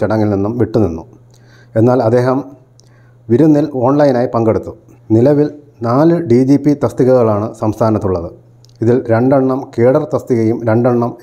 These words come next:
എക്സ് കേഡർ തസ്തികകളുമാണ്. കഴിഞ്ഞ ബുധനാഴ്ച വരെ ലോക്നാഥ് ബെഹ്റ, ഋഷിരാജ് സിംഗ്, ടോമിൻ തച്ചങ്കരി, സുധേഷ് കുമാർ എന്നിവരാണ് ഡി ജി പിമാരായി ഉണ്ടായിരുന്നത്. ഇതിൽ ബെഹ്റ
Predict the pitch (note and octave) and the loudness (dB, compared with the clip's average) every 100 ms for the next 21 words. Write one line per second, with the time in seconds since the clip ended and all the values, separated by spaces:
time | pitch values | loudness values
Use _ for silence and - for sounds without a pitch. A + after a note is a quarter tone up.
0 | A#2 A#2+ A#2+ D3+ C#3 - A2+ B2+ A2+ A2 | -4 -4 0 0 0 -2 -6 -2 0 2
1 | G#2 E2+ E2 - - A2+ D3 E3 D3+ C3+ | 0 -2 -6 -8 0 2 2 2 2 2
2 | D3 D3 C#3 A#2+ A2+ - - G#2+ A2+ D3 | 0 0 0 0 -2 -6 -4 0 2 2
3 | D3 C#3+ A#2 A2 A#2 A#2+ - - A2 D3 | 0 2 2 2 0 -4 -10 -6 -2 2
4 | D3 C#3 - A#2 A#2+ - _ A2 B2+ D3+ | 2 0 -4 -8 -8 -14 _ -2 2 2
5 | C#3+ A#2+ B2+ A2+ A2 A2 - A2+ B2+ C#3+ | 0 -2 -2 0 -2 -6 -8 -2 0 0
6 | - A#2 G#2+ - - _ _ _ _ _ | -4 -6 -6 -8 -18 _ _ _ _ _
7 | _ _ A2 B2 D3+ B2+ G#2 G#2+ - - | _ _ 0 2 4 2 0 -6 -12 -20
8 | _ _ _ - A2+ C3 C3+ C3+ C3 C3 | _ _ _ -2 2 2 2 0 -2 0
9 | A#2 A2+ A2 G#2 G2 F#2+ F2+ D#2+ - - | 0 2 2 0 0 -2 -4 -10 -16 -20
10 | - A#2+ C#3 D#3+ B2+ A#2+ C3+ | -6 0 0 0 -2 0 2